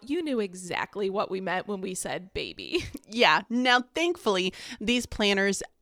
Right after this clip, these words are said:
Speaker 2: actually take away stress instead of adding stress like a real baby does, because you can download it now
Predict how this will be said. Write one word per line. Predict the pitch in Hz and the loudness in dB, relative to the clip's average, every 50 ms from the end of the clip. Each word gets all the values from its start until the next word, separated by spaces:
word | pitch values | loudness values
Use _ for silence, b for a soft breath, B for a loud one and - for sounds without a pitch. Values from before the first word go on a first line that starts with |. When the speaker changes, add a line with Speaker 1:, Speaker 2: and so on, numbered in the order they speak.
| _ - | _ 8
Speaker 2:
actually | 214 240 262 269 - - - 254 240 247 240 | 8 8 8 4 0 0 0 2 2 2 0
take | - - - 208 180 - | 0 0 0 2 2 2
away | 214 185 160 170 | 2 2 2 2
stress | - - - - 175 147 214 254 - - - | 2 0 0 4 6 6 6 6 2 -4 2
instead | - 339 370 370 - - 285 | 2 2 2 2 4 4 4
of | 233 220 214 - - - | 4 4 2 0 2 6
adding | 143 139 - 220 262 311 330 | 6 6 8 8 6 6 6
stress | - - 415 415 427 - | 8 10 10 10 10 10
like | - 427 415 | 8 6 8
a | - | 8
real | 392 392 381 403 403 | 6 8 8 8 8
baby | 403 392 359 359 370 349 | 8 6 6 8 8 8
does, | - 370 330 359 359 349 339 - B B B B B B B B B | 10 12 12 12 12 10 6 4 B B B B B B B B B
because | B 277 269 - 320 277 - 277 | B 0 4 6 6 6 6 4
you | 277 | 0
can | - - 311 277 233 | 4 6 6 6 6
download | 220 - 226 220 247 277 277 302 311 311 | 8 8 10 10 10 10 10 10 10 8
it | 311 - - | 6 4 4
now | 220 208 208 202 202 202 202 | 6 8 10 10 10 10 8